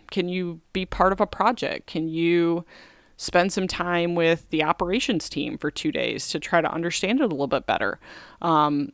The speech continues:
you know, can you get an experience from somebody that does that role and try to learn from them? So,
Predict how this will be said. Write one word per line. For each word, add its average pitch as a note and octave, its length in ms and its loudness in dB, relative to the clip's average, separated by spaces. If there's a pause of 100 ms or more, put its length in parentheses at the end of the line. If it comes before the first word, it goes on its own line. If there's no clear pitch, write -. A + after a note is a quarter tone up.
you F3 200 0
know, - 180 0
can F#3 200 -4
you E3+ 440 -2
get F#3+ 180 4
an - 60 -2
experience F3+ 580 -2
from F3 140 -4
somebody E3 380 2
that D#3 260 2
does D#3+ 220 6
that D#3+ 220 4
role E3 500 6
and D#3+ 180 2
try E3+ 180 0
to E3 80 2
learn E3 200 0
from F3 220 -4
them? F3 400 -2 (920)
So, A3 360 4